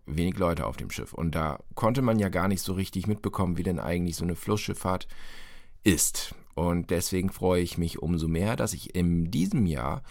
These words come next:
nochmal die Gelegenheit hatte und nochmal mit Nico Cruises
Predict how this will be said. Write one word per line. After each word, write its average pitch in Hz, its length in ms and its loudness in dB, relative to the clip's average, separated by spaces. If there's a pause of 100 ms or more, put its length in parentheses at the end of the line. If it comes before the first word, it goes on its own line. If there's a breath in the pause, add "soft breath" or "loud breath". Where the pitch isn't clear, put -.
(320 loud breath)
nochmal 98 640 4
die 85 340 2
Gelegenheit 80 800 0
hatte 92 400 0
und - 260 -2
nochmal 82 540 2
mit 82 420 0
Nico 87 260 0
Cruises - 440 -2